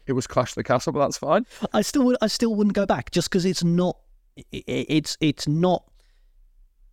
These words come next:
Speaker 2: it's not what it was. It can get there, but it's not what it was.
Speaker 1: And if W W E announced a show in England and tickets went on sale tomorrow, would you be in the queue for them?
Speaker 2: A hundred percent.
Speaker 1: And that, and that's it right now, I think, is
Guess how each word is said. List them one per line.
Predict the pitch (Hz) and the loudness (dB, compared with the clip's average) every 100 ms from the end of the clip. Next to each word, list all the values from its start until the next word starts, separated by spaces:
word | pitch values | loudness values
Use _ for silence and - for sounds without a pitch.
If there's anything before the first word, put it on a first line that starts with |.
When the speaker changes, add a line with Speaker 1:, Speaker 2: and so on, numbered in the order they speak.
| _ | _
Speaker 2:
it's | 185 - | -2 2
not | 214 254 | 2 4
what | 254 | 2
it | 262 | 2
was. | 285 254 - - | 0 0 -4 -2
It | 196 - | -2 2
can | 240 262 | 6 6
get | 247 | 4
there, | 143 131 | 0 0
but | - - | 0 -2
it's | 160 | 0
not | 151 | 0
what | 147 | 0
it | 131 | -2
was. | 113 139 165 | -4 -6 -2
Speaker 1:
And | 147 143 - | -2 -2 -4
if | 175 170 - | -2 0 2
W | 165 147 | 2 2
W | 143 139 147 | -2 0 0
E | 131 | 2
announced | 127 123 135 | 0 -2 -4
a | 120 | -8
show | - 127 120 120 - _ - | -2 2 2 2 -4 _ -2
in | 123 117 117 - | 2 2 0 -2
England | 123 117 110 113 120 | 0 0 2 0 0
and | - 104 | -4 -6
tickets | 127 120 | -4 -4
went | 117 | -4
on | - | -2
sale | 120 117 | -2 -2
tomorrow, | - 120 123 | 0 0 2
would | 127 | 0
you | 117 | -2
be | 127 | -4
in | 127 | -4
the | |
queue | - 147 | -4 -4
for | - | -2
them? | 143 180 _ _ _ | -2 -4 _ _ _
Speaker 2:
A | 147 | 0
hundred | 185 165 | 2 2
percent. | 143 147 123 _ _ _ _ - | 0 0 -2 _ _ _ _ -12
Speaker 1:
And | 127 | -2
that, | 156 143 - _ | 0 0 -6 _
and | 139 131 | -8 -2
that's | 170 170 - 160 | 2 0 0 -4
it | 131 | -2
right | 131 127 | 0 0
now, | 123 120 | 0 -2
I | 117 | -2
think, | - 123 131 | -4 -4 -2
is | 120 | -4